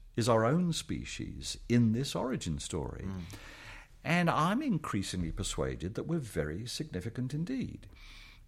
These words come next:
Speaker 1: uh, at least on this planet, um, in the sense that we're the first species in four billion years that is so powerful that we're beginning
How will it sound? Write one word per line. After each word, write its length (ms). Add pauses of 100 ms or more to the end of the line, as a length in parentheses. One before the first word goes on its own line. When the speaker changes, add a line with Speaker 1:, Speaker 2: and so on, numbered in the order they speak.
(120)
Speaker 1:
uh, 80 (100)
at 20
least 320
on 120
this 160
planet, 580 (720)
um, 600 (680)
in 180
the 100
sense 560
that 500 (380)
we're 120
the 100
first 340
species 540
in 120
four 420
billion 460
years 760 (440)
that 120
is 80
so 300
powerful 880 (520)
that 100
we're 140
beginning 600